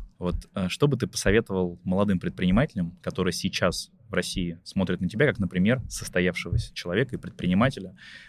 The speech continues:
более того, который состоялся предприниматель в своем хобби,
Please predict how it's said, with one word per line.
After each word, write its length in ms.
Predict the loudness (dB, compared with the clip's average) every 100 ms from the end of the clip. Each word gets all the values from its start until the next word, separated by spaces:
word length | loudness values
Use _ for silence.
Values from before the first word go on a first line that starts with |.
| -4
более 220 | 0 2
того, 220 | 2 -2 -2
который 340 | -2 0 0
состоялся 640 | -4 -2 2 2 0 -6
предприниматель 600 | -8 -10 0 2 4 2
в 40 | -2
своем 220 | 2 2
хобби, 560 | 4 6 6 4 -2